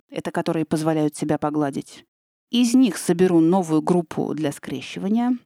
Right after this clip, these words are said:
и возьму контрольную группу, куда попадут лисы случайным образом, независимо от уровня дружелюбия». Итого, в экспериментальную группу отобрали двадцать процентов самок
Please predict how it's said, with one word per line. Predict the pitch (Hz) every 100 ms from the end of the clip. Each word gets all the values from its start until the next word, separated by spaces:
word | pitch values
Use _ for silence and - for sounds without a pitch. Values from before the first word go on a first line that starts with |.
| _ _ _ _ -
и | 277
возьму | 262 190 180 233 294
контрольную | 208 208 220 196 160 135
группу, | 143 190 302 - 151 135 -
куда | 160 214
попадут | - - 175 170 -
лисы | 196 294 214
случайным | - 175 - 208 233 202
образом, | 170 156 139 - - - _ _ -
независимо | 170 202 240 190 233 - 185 147
от | 156 - 151 -
уровня | 185 196 180 151
дружелюбия». | 156 160 156 147 135 - - _ _ _ _ _ _ _
Итого, | 214 220 214 - - _ _ -
в | 165
экспериментальную | - 202 190 196 285 320 277
группу | 185 196 - 180
отобрали | - 170 160 131 117 -
двадцать | 151 175 240 - 208
процентов | 185 170 175 151 -
самок | - 131 135 208 -